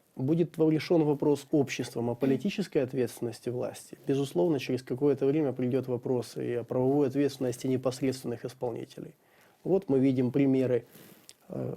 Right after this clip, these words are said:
в девяносто первом году, э, Литва,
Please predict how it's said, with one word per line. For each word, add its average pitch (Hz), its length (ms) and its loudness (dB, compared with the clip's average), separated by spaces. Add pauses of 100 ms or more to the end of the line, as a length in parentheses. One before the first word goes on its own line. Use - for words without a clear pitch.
в 127 240 -6
девяносто 151 640 4
первом 123 460 0
году, 120 400 0 (560)
э, - 280 -12
Литва, 127 580 0